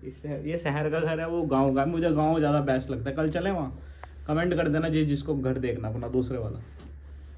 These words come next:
वो तो यार खंडर हो रखा, वो किराए पे दे रखा था, और वो उसमें पता क्या किराएदारों ने क्या करा यार, पानी का बिल भी नहीं दिया ना बिजली का बिल, वो सारा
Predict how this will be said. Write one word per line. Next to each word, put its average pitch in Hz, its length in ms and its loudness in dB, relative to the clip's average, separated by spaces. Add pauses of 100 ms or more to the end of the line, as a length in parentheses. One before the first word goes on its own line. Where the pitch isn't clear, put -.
(120)
वो 147 100 0
तो 175 100 6
यार 180 120 6
खंडर 160 340 4
हो 147 100 4
रखा, 123 260 0
वो 165 100 2
किराए 156 320 6
पे 165 100 0
दे 151 120 4
रखा 143 260 2
था, 165 300 0 (760)
और 143 140 2
वो 151 200 6
उसमें 160 260 4
पता 170 160 4
क्या 196 140 8
किराएदारों 180 520 6
ने 175 100 2
क्या 165 120 2
करा 151 200 2
यार, 160 260 0 (280)
पानी 165 260 2
का 170 120 4
बिल 170 220 4
भी 170 100 4
नहीं 175 140 2
दिया 175 220 2
ना 165 100 -2
बिजली 135 320 0
का 139 80 0
बिल, 135 160 2
वो 151 220 2
सारा 147 280 -2